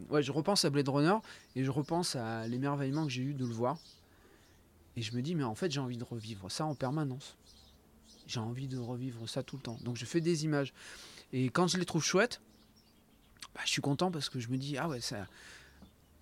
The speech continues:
ouais, j'ai, j'ai revécu ce truc-là. » Après, ça plaît, ça plaît pas, c'est parfait, c'est pas parfait, euh,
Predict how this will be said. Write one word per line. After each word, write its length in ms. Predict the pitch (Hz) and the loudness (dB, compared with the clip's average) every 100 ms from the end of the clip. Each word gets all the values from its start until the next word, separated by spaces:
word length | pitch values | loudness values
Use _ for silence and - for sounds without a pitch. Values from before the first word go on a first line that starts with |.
| - | -2
ouais, 140 | 135 | 0
j'ai, 240 | 123 113 101 | 0 -2 0
j'ai 140 | 135 | 2
revécu 380 | 131 151 156 170 | 4 6 4 2
ce 60 | |
truc-là. » 280 | - 147 131 - - - | -2 0 0 -4 -18 -12
Après, 240 | - - 143 | -8 -2 0
ça 180 | - | 0
plaît, 240 | - 127 135 | 0 2 2
ça 160 | 135 | 0
plaît 180 | 107 101 | -4 -4
pas, 260 | - 131 143 - | 4 4 4 -2
c'est 160 | - - - _ | -10 -10 -12 _
parfait, 360 | - 95 - 139 | -6 -4 0 2
c'est 140 | 139 | 2
pas 140 | - 101 | -2 -4
parfait, 580 | 98 - - 143 151 151 - - - | -4 -6 2 4 4 0 -14 -16 -6
euh, 500 | 104 101 95 95 | -4 -4 -4 -8